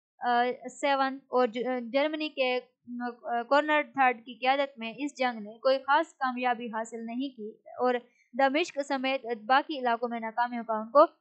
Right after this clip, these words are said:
सामना करना पड़ा। So impact क्या है? The failure of the second crusade weakened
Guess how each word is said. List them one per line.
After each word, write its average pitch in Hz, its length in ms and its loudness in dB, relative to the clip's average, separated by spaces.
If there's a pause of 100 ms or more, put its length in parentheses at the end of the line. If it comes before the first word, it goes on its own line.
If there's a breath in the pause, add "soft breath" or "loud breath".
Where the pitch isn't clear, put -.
सामना 254 380 -2
करना 208 260 -12
पड़ा। 208 260 -16 (960)
So 247 280 6 (240)
impact 311 420 2
क्या 330 120 2
है? 320 200 2
The 277 140 4
failure 311 380 4
of 285 100 4
the 269 180 2
second 294 400 -2
crusade 262 480 0 (200)
weakened 339 300 -2